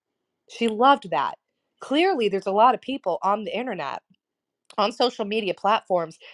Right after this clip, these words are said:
that wanna be seen and heard for something. And if it's something that's your jam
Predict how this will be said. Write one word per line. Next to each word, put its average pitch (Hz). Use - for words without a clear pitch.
that 208
wanna 220
be 240
seen 190
and 208
heard 285
for 302
something. 262
And 247
if 262
it's 277
something 302
that's 220
your 233
jam 208